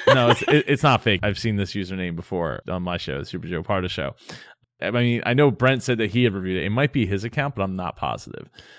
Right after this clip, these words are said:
So, uh, it says, "This show has a unique way of bringing great business insights in a super fun format. They bring a variety of experience, and each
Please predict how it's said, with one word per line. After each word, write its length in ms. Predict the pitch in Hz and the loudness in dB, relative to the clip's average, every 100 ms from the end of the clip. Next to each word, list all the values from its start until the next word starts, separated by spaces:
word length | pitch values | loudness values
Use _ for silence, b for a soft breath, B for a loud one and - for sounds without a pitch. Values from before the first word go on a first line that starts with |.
| B | B
So, 320 | - 127 117 | 2 4 4
uh, 360 | - 110 107 95 | 4 6 6 4
it 60 | 113 | 4
says, 240 | 135 113 | 2 2
"This 220 | 107 160 | 2 2
show 260 | - 143 123 | 2 4 4
has 240 | 107 110 | 2 -2
a 20 | 104 | -2
unique 360 | 101 131 160 | -2 -4 -2
way 200 | 107 107 | 2 4
of 100 | 92 | 2
bringing 440 | - 107 117 113 107 101 | -2 -4 -2 -2 -4 -10
great 400 | 95 107 151 160 | -4 0 0 2
business 360 | 120 113 110 | 0 0 -2
insights 560 | 107 101 104 95 95 - - | -4 -4 0 0 0 -6 -12
in 340 | 107 143 147 - | -4 -4 -4 -4
a 280 | 104 101 95 | -2 0 -2
super 540 | - - 160 156 147 - | -4 -2 0 2 0 -2
fun 320 | - 117 113 | -4 -4 -4
format. 540 | - 110 101 92 90 - B B | -6 -4 -2 -2 -4 -8 B B
They 160 | 101 104 | 2 2
bring 240 | 107 113 73 | 2 0 -2
a 60 | |
variety 680 | 95 92 90 113 151 160 160 | -2 -2 0 2 2 2 0
of 140 | 90 | -2
experience, 600 | - - - 156 160 156 | -8 -12 -4 -4 -2 -4
and 100 | - - | -6 -8
each 360 | - 151 160 - | -4 -4 -2 -8